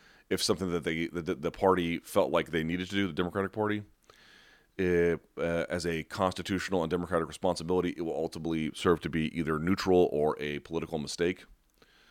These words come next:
because I tend to think that it will embolden his audience to, uh, and his fans and his voters to, uh, return to the polls for what they might frame as a, not an unconstitutional process, although they're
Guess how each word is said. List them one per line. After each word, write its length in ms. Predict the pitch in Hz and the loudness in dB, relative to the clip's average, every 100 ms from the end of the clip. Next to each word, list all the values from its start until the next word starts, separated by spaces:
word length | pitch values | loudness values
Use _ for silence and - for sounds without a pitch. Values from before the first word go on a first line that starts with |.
| _ _ _ _ - | _ _ _ _ -12
because 760 | 90 - 101 90 90 87 82 - | -10 0 4 6 4 2 -2 -6
I 80 | 87 | -6
tend 220 | 104 92 | -4 -4
to 60 | |
think 340 | 85 - 92 - | -4 -4 -4 0
that 360 | 90 87 85 - | 2 4 0 -4
it 180 | 80 | -6
will 160 | 82 82 | -4 -4
embolden 560 | 78 85 87 87 90 85 | -4 -2 0 0 -2 -4
his 220 | 85 - | -6 0
audience 480 | 87 92 87 85 - | 2 2 0 -4 -6
to, 720 | 90 80 78 78 78 76 71 _ _ - | -4 -4 -4 -6 -6 -8 -12 _ _ -8
uh, 260 | 73 65 - | -6 -4 -6
and 120 | 78 | -8
his 160 | 80 - | -10 -2
fans 280 | 92 87 82 | 0 0 -4
and 80 | |
his 100 | 76 | -4
voters 560 | 76 92 85 82 - - _ _ - _ _ | 2 2 4 0 -2 -10 _ _ -20 _ _
to, 560 | - 90 85 80 78 73 - | -2 0 0 -2 -4 -6 -8
uh, 100 | 71 | -8
return 300 | 71 107 104 | -4 -2 -2
to 80 | 98 | 0
the 80 | 92 | 0
polls 480 | 107 92 90 - - | 4 4 4 -2 -8
for 100 | - | -2
what 200 | 85 85 | 0 2
they 180 | 92 90 | 2 2
might 340 | 90 87 85 - | 2 0 -2 -2
frame 440 | 101 90 87 87 | 2 2 2 0
as 680 | 82 82 82 82 78 - - _ _ _ _ _ _ _ 85 | -2 -2 -2 -2 -4 -6 -8 _ _ _ _ _ _ _ -6
a, 360 | 82 82 80 - _ - | -4 -4 -6 -10 _ -4
not 120 | 101 | -2
an 100 | 90 | -2
unconstitutional 720 | 98 92 101 90 - 90 76 | -6 -4 -4 -4 -6 -6 -6
process, 500 | 69 92 87 80 73 | 2 4 4 0 -2
although 160 | 78 73 | -4 -4
they're 160 | 73 | -6